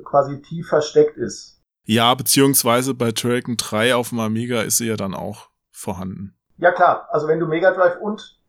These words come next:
Speaker 1: und Amiga besessen hast, dann konntest du dieses Spiel, diese Stage natürlich auch auf dem Amiga easy spielen, aber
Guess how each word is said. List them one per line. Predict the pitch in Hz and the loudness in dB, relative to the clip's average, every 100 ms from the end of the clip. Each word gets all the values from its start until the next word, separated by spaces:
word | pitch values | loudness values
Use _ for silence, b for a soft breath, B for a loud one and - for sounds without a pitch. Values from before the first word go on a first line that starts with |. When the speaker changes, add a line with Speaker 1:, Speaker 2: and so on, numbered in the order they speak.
| _ _ | _ _
Speaker 1:
und | 185 185 | 0 2
Amiga | 160 156 185 190 | 2 0 2 2
besessen | 175 170 175 175 151 | 2 2 0 0 0
hast, | 170 - | 0 2
dann | 156 147 151 | -2 -2 -4
konntest | - 156 - | -4 -2 -2
du | 165 143 | -8 -10
dieses | 143 143 - | -12 -14 -14
Spiel, | 143 143 143 | -12 -10 -10
diese | 147 147 | -10 -10
Stage | - 143 139 151 | -6 -4 -4 -6
natürlich | 143 139 - | -6 -6 -4
auch | 139 | 0
auf | 143 | -2
dem | 139 | -4
Amiga | 120 120 131 131 120 | -8 -4 2 4 2
easy | 131 127 127 | -4 -12 -14
spielen, | 113 156 160 151 | -14 -12 -8 -4
aber | 117 120 - | 0 0 0